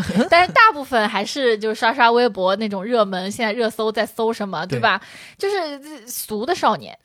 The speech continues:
Speaker 1: <laughs> 其实不光是我们刚才提到的什么剧啊、综艺啊，
Speaker 2: 嗯。
Speaker 1: 这些东西，
Speaker 2: 嗯。
Speaker 1: 我觉得有的时候甚至一些热门的社会时事。
Speaker 2: 对。
Speaker 1: 甚至热门的明星八卦，
Speaker 2: 嗯。
Speaker 1: 我觉得都得去了解。
Speaker 2: 嗯。
Speaker 1: 就是这其实有点像现在，就是这个互联网发展到我们现在这个社会，其实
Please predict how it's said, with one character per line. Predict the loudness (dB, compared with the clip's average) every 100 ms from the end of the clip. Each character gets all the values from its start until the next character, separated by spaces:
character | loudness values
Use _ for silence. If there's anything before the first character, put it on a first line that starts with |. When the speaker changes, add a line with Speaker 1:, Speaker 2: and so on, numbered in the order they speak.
| -14
Speaker 1:
<laughs> | -12 2
其 | 4 4
实 | 2
不 | 2
光 | 4 4 2
是 | -2 -6
我 | -6
们 | -10 -8
刚 | -8
才 |
提 | -8 -10
到 | -10
的 | -10 -12
什 | -12
么 | -12
剧 | -8 -8
啊、 | -8 -8
综 | -8 -6
艺 | -8 -10
啊， | -12 -14 -12
Speaker 2:
嗯。 | -10 -8
Speaker 1:
这 | -8
些 | -8
东 | -8 -10
西， | -10 -14 -12
Speaker 2:
嗯。 | -10 -6
Speaker 1:
我 | -4
觉 | -4
得 | -4
有 | -4
的 | -4 -4
时 |
候 | -4
甚 | -4 -4 -4
至 | -8 -20 _ _ _ _ -10
一 | -6
些 | -4
热 | -2 -2
门 | -4
的 | -8
社 | -6
会 | -6
时 | -6 -12
事。 | -14 -14 -16 _
Speaker 2:
对。 | 4 6 4 _ _ _
Speaker 1:
甚 | -6 -2 0 0
至 | -2 -8 -14 _ -8
热 | -2 0
门 | -2 -6
的 | -6
明 | -8
星 | -6 -4
八 | -4
卦， | -4 -8 -10
Speaker 2:
嗯。 | -8 -6 -4
Speaker 1:
我 |
觉 | -4
得 |
都 | 0
得 | -2
去 | -2
了 | -10 -12
解。 | -16 -20 _ -10
Speaker 2:
嗯。 | -8 -8 -12 -14
Speaker 1:
就 | -4
是 | -4 -6 -18 _ _ -2
这 | 0
其 | 0 -2
实 |
有 | -2
点 | -2
像 | -4 -4
现 | -2 -2
在， | -2 -2
就 |
是 | -4
这 | -6
个 | -8
互 | -6
联 | -4
网 | -4
发 | -4 -4 -4
展 | -4
到 | -6
我 | -6
们 | -6
现 | -6
在 |
这 | -6
个 | -4
社 | -2
会， | -2 -4
其 | -4
实 | -8